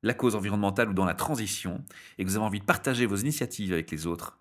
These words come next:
eh bien simplement notre micro vous est accessible. Faites-moi un petit mail via la page contact de midoricast point org et j'aurai la joie et l'honneur de vous recevoir soit chez Transforma Bruxelles, notre partenaire, où nous avons un studio fixe,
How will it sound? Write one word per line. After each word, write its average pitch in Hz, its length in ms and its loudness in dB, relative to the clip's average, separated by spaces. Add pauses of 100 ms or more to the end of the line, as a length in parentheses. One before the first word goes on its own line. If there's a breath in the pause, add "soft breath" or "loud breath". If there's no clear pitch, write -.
eh 98 80 -4
bien 95 160 -2
simplement 98 540 -2
notre 90 260 -4
micro 80 340 -6
vous 82 220 -6
est 87 160 -6
accessible. 87 680 -2 (240 loud breath)
Faites-moi 92 400 -4
un 139 120 -2
petit - 340 -8
mail 98 380 0
via 85 200 -2
la 80 120 -2
page 143 340 0
contact 98 540 -4
de 80 80 -2
midoricast 98 600 -2
point - 340 -8
org 120 360 0 (380 loud breath)
et 90 80 0
j'aurai 92 240 2
la 78 140 2
joie 101 300 0
et 92 40 -2
l'honneur 87 340 2
de 87 60 -6
vous 82 80 -4
recevoir 90 480 -2
soit - 160 -2
chez - 100 -10
Transforma 95 460 0
Bruxelles, 90 320 -2
notre - 180 -8
partenaire, 87 600 -2
où 87 40 0
nous 80 120 -2
avons 80 140 -4
un 80 40 -2
studio - 240 -2
fixe, - 320 -4